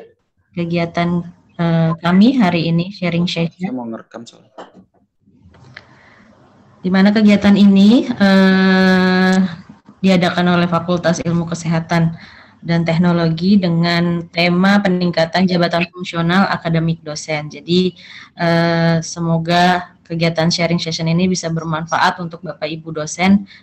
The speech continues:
Speaker 1: dalam kepengurusan, eh, apa, dalam mengurus, eh, J F A-nya masing-masing, seperti itu. Untuk hari ini, eh,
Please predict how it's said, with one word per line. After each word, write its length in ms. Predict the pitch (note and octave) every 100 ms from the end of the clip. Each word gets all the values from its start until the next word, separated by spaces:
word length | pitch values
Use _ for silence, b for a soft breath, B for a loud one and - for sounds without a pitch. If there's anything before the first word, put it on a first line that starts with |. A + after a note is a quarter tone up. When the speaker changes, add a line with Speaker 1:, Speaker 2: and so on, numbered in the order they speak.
| _
Speaker 1:
dalam 240 | D#3+ E3+ F3
kepengurusan, 1040 | E3+ E3+ E3 D#3+ D#3+ - E3 E3 E3 D#3
eh, 320 | E3+ D#3+ D#3+
apa, 160 | - F#3+
dalam 320 | E3 E3+ F3+
mengurus, 480 | E3 E3 F#3+ G#3 - B B B B
eh, 320 | E3 E3 E3 D#3+
J 240 | D#3+ D#3
F 80 | -
A-nya 320 | - E3 D#3
masing-masing, 720 | D3+ D3 D3+ D3 C#3+ D3 C#3+
seperti 480 | C#3 - D3 C#3+ D3
itu. 160 | - C3+ _ b b b G3+
Untuk 320 | G3+ A3 - _
hari 320 | A#3 A3 G#3 G3+
ini, 560 | G3+ G#3 A#3 C4 B3+ -
eh, 1040 | G3 G3 G3 G3 F#3+ F#3+ F#3+ F#3+ F#3+ F#3+